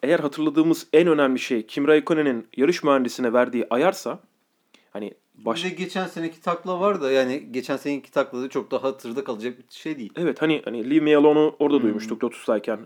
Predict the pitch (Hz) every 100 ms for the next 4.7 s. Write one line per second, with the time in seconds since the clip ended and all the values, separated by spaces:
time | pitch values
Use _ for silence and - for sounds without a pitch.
0 | 107 110 110 147 220 - _ _ - 85
1 | - _ - 190 139 - _ - 127 139
2 | 127 - 127 117 139 123 123 123 120 127
3 | 104 104 104 - - 127 113 - - 117
4 | - 113 110 127 120 117 113